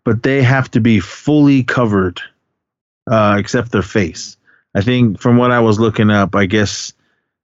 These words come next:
uh, back maybe years ago, they had to cover their faces. Women did. I don't know the rules there. Don't ask me. I have no idea. But, uh, they were able to, um, I remember that first time they had matches,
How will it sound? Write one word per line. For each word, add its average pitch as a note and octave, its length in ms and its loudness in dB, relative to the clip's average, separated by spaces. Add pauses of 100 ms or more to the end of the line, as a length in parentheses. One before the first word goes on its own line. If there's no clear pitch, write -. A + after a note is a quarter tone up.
(160)
uh, G#2 240 2
back A2+ 540 -4 (140)
maybe G#2+ 360 0
years A2 300 2
ago, G2 260 2
they G2 220 2
had A2+ 320 0
to G2+ 80 -2
cover F2+ 560 -4 (340)
their F2+ 140 -2
faces. F2 560 -4
Women G#2 380 4
did. D#2+ 380 -6
I F#2+ 200 -2
don't G2+ 300 0
know A2 180 2
the A2+ 100 4
rules A#2+ 320 2
there. A#2 220 0
Don't G2+ 240 2
ask G#2+ 260 0
me. G#2 300 0 (500)
I - 40 -6
have F2 100 0
no G#2+ 200 4
idea. F#2 360 -2 (580)
But, G#2 300 -2
uh, F#2+ 420 0
they A#2 220 -2
were A2+ 140 2
able B2+ 300 2
to, A2+ 480 2
um, G2 320 2
I G#2 60 2
remember E3 300 4
that C3+ 120 -2
first E3 380 -2
time C#3 180 2
they B2 140 2
had A2 320 0
matches, G#2 720 -2